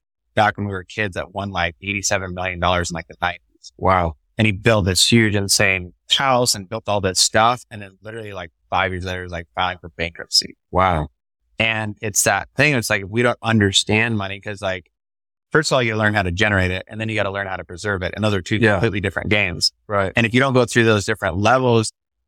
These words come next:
Speaker 1: growing and understanding it, it's like, you're just gonna destroy it.
Speaker 2: Right.
Speaker 1: So I know it was challenging not seeing your family, but the way that they said, "You don't deserve this, you haven't earned it to fly in the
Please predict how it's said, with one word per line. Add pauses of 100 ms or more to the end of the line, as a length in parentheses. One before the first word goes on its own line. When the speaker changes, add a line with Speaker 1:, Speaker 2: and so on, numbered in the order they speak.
(240)
Speaker 1:
growing
and
understanding
it,
it's
like,
you're
just
gonna (260)
destroy
it. (220)
Speaker 2:
Right.
Speaker 1:
So (440)
I
know
it
was
challenging
not
seeing
your
family,
but (220)
the
way
that
they
said, (120)
"You
don't (280)
deserve
this,
you
haven't (120)
earned
it
to
fly
in
the